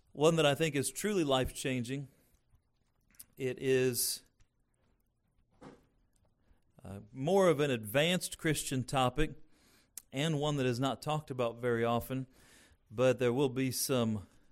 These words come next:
milk of the word mixed in the message as well, so there'll be something for everybody here. But if you've ever wanted to get your prayers answered, and especially if you have some really serious prayers that you need answered,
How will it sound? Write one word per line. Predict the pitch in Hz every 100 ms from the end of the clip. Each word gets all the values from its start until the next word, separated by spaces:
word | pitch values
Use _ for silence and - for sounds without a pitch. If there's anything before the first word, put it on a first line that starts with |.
| _ _ -
milk | 107 123 143 143
of | 110
the | 117
word | 123 120 113
mixed | 123 120 -
in | 139 127
the | 117
message | 127 123 - 110
as | 110 107
well, | 127 127 117
so | - 117 107 - _ _ _ _ - - - - _ -
there'll | 110 123
be | 120
something | 113 127 123 117
for | 104 120
everybody | 123 123 110 107 101
here. | 98 107 104 - _ _ _ _ _ _ _ _ _ -
But | 117
if |
you've | 131
ever | 151 143 139
wanted | 147 135
to | 127
get | 143
your | 117
prayers | - 151 151 117
answered, | 120 113 127 123
and |
especially | 110 - 135 - 120
if | -
you | 135
have | 120 117 98
some | 117 117
really | 123 113
serious | - - - 156 147 120 113 - - - - - - - - -
prayers | 139 117 110 110 107
that | - 110
you | 113
need | 117 110
answered, | 113 110 - 117 107